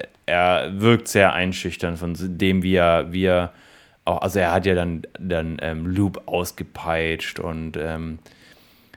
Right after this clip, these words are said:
und, ähm, also auch das mit den Haien und so. Also ich finde schon, dass der, dass der schon durchaus, ähm, sehr gefährlich wirkt.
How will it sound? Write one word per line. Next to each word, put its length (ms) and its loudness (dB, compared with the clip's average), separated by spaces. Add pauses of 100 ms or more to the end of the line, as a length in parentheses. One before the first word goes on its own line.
(180)
und, 480 -4
ähm, 580 -6 (800)
also 240 2 (720)
auch 140 -2
das 200 -2
mit 100 0
den 240 2
Haien 420 0
und 140 -4
so. 200 -4
Also 220 -4
ich 120 -6
finde 220 -4
schon, 180 2
dass 160 0
der, 260 2
dass 380 -4
der 140 -10
schon 300 -6
durchaus, 760 -4
ähm, 320 -8
sehr 300 2
gefährlich 600 -6
wirkt. 220 -16